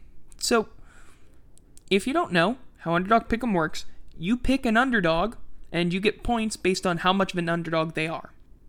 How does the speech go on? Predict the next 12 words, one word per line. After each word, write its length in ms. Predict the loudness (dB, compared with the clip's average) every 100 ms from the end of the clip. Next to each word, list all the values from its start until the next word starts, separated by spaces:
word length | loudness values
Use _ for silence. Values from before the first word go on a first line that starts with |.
| -20 -20 -20 -20 -20 -20 -20 -20 -18 -18 -18 -14 -6
Um, 380 | -2 0 -2 -6 -14 -16 -18 -16 -16 -4
so 160 | 2
a 60 | 4
one-point 420 | 6 4 4 2
underdog, 440 | 2 4 6 4 4
if 160 | 2
they 120 | 4 2
win, 480 | 2 0 0 -6 -2
you 100 | 0
have 100 | 0
to 60 |
pick 280 | 0 0 -2